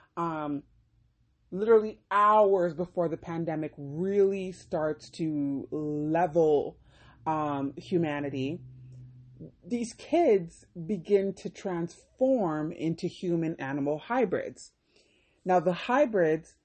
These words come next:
they can't catch the sick and they can't transmit the sick. But what they do do is give humans someone to blame. And whenever these shows or movies depict humanity in an apocalyptic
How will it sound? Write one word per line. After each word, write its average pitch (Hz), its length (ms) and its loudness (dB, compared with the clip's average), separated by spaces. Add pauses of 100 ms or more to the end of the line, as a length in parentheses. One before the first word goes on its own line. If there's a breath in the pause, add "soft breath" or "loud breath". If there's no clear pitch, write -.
(340)
they 202 180 6
can't 208 400 -6 (120)
catch - 540 -10
the 240 100 -2
sick 302 480 -4
and 170 120 -2
they 165 120 0
can't 165 440 -8
transmit 165 840 -2
the 127 80 -6
sick. - 480 -12 (600 soft breath)
But 196 200 4
what 175 280 4
they 185 180 2
do 294 560 6
do 190 540 -2
is 160 180 0
give 170 460 0 (280)
humans 165 840 -4 (260)
someone 160 480 -2
to 147 80 -4
blame. 131 440 -4 (120)
And 165 360 -2
whenever 233 1080 2 (100)
these 196 360 -10
shows 180 560 2
or 170 120 0
movies 170 520 -6
depict 156 500 -8
humanity 151 560 -6
in 139 220 -8
an 139 200 -6
apocalyptic 156 1000 -2